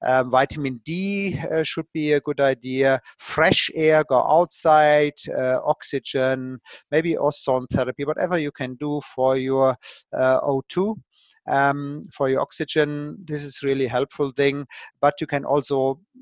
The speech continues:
use some smoothies, uh, with celery or garlic or curcuma, curcumin, f-, fresh onions, or you eat fresh garlic. Okay, you like a vampire, um, smelling, and, but it doesn't matter. These are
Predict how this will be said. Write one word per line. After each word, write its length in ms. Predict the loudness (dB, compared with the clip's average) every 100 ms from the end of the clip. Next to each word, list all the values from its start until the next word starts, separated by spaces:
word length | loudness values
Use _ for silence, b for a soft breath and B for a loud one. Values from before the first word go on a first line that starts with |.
| -20
use 260 | -10 -8 -6
some 140 | -6
smoothies, 1120 | -6 -8 -6 -6 -4 -2 0 0 0 -4 -10 -8 -2
uh, 180 | 0 0
with 160 | -2 -6
celery 1040 | -6 0 2 2 2 0 0 0 0 -2
or 160 | -4 -6 0
garlic 800 | 4 6 4 2 0 0 -2 -6
or 200 | -8 -8 -6
curcuma, 800 | -6 -6 0 0 2 2 4 4 0 B B -2
curcumin, 720 | -2 0 -2 -2 -2 -2 -6 -12 B B -10 -8
f-, 80 | -6
fresh 360 | 0 0 0 0
onions, 680 | 0 2 2 2 0 -4
or 200 | -4 -2
you 80 | -2 -4
eat 100 | -8
fresh 300 | -4 -4 -4 -2
garlic. 500 | 2 2 2 0 -4
Okay, 360 | -8 -8 -4 -2
you 120 | -2
like 220 | -2 -2
a 60 | 0
vampire, 760 | -2 -2 0 2 4 4 2 0 B B B -4
um, 320 | 0 0 -2 -10
smelling, 580 | -12 -2 2 2 0 -2
and, 180 | -8 -2
but 140 | -2 0
it 80 |
doesn't 280 | 0 0 0
matter. 300 | -2 0 -2 -6
These 280 | -10 -10 -6
are 340 | 0 4 4